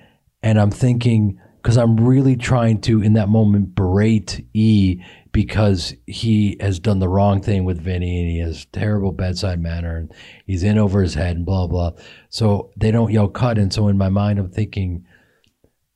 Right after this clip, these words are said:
I know that Kevin Connolly, the actor, is very uncomfortable, um, especially when you invade his space and touch him. So I thought as, as Ari Gold, what if I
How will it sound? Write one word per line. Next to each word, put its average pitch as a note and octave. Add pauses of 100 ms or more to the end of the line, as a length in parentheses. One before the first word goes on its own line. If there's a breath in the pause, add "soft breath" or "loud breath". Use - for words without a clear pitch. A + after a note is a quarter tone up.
I A2+
know A2
that G#2
Kevin G#2+
Connolly, G#2
the F2+
actor, G2 (200 loud breath)
is G2
very G#2
uncomfortable, F#2+ (640 soft breath)
um, G2
especially -
when G2
you F#2+
invade F2+
his F#2
space F#2
and E2+
touch A2+
him. E2+ (420 loud breath)
So G#2+
I F#2+
thought G#2
as, F#2+
as F#2+
Ari G2
Gold, G2+
what G2+
if G#2+
I F2+